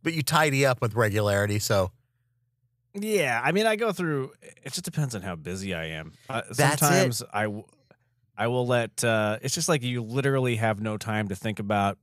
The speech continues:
Speaker 2: tidying up, so maybe I'll end up with a couple of dishes in the sink, and then it
Speaker 1: Oh.
Speaker 2: drives me nuts.
Speaker 1: Right. Me too. I would, yeah, yeah.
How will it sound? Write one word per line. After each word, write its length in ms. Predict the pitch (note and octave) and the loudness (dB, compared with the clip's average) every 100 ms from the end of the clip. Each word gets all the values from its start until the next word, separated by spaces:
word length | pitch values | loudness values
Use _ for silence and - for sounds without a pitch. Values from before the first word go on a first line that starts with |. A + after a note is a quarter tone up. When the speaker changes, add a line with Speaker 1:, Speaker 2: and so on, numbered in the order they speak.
| - | -14
Speaker 2:
tidying 440 | - A2 G#2+ G2+ | -4 -2 0 -4
up, 140 | G2+ G#2 | -6 -6
so 80 | A2 | -4
maybe 180 | G#2+ G2+ | -2 0
I'll 140 | F#2+ | -2
end 160 | G#2+ G#2+ | -2 -4
up 120 | G2+ | -4
with 100 | G2 | -6
a 80 | G2 | -4
couple 320 | A2+ F#2 G2+ | -4 -4 -6
of 100 | F2+ | -4
dishes 360 | G#2 - A2+ | -4 -4 -6
in 100 | F#2+ | -8
the 80 | F2 | -8
sink, 340 | - A#2 A#2 A2+ | -6 -4 -2 0
and 80 | B2 | 2
then 80 | D3+ | 4
it 40 | |
Speaker 1:
Oh. 60 | - | 6
Speaker 2:
drives 280 | B2+ A2+ F#2+ | 4 4 0
me 140 | F#2 | -6
nuts. 500 | F2 F#2+ F2+ - - _ - | -4 -6 -6 -12 -14 _ -2
Speaker 1:
Right. 300 | C#3+ F3 - _ - | 2 2 -2 _ -2
Me 160 | D3 | 0
too. 120 | D3 D#3+ | 2 2
I 40 | |
would, 180 | C#3 C3+ | 2 2
yeah, 320 | D3+ D#3 C3 B2 | 4 4 4 0
yeah. 280 | D3 D3 | 0 0